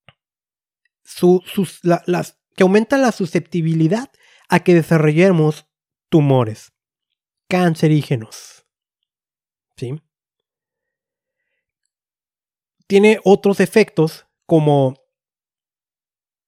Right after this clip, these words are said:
<laughs> curiosamente, ¿no? Te puede aumentar los niveles de colesterol, puede provocar bajo peso al nacer,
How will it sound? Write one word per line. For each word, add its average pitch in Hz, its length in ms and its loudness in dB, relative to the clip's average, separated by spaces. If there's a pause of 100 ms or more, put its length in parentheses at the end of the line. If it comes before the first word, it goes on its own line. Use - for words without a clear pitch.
(720)
<laughs> 180 320 -10
curiosamente, 175 580 0
¿no? 160 180 -2 (400)
Te 165 100 0
puede 233 240 2
aumentar 208 580 0
los 220 160 2
niveles 170 420 2
de 170 120 -2
colesterol, 147 640 0 (1900)
puede 220 220 4
provocar 170 600 2
bajo 165 520 -2
peso 196 300 0
al 165 120 0
nacer, 170 560 -2